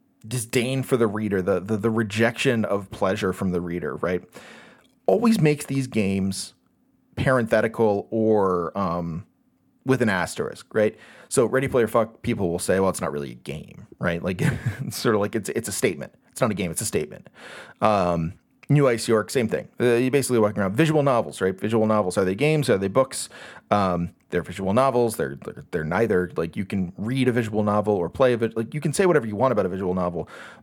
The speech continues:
but it sort of exists in this parallel world to video games.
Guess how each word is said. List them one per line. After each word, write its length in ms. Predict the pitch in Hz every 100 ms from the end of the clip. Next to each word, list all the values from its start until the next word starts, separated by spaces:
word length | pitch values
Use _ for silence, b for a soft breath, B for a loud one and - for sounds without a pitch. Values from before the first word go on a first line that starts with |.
| -
but 200 | 131 -
it 220 | 120 120
sort 180 | - 127
of 80 | 104
exists 800 | 95 87 110 117 117 - - - -
in 240 | 110 104
this 420 | 95 87 - - - _ _ _ _ _ _
parallel 680 | - - 135 135 123 113 101
world 280 | 98 104 95
to 100 | 95
video 260 | 120 120
games. 360 | 104 95 90 -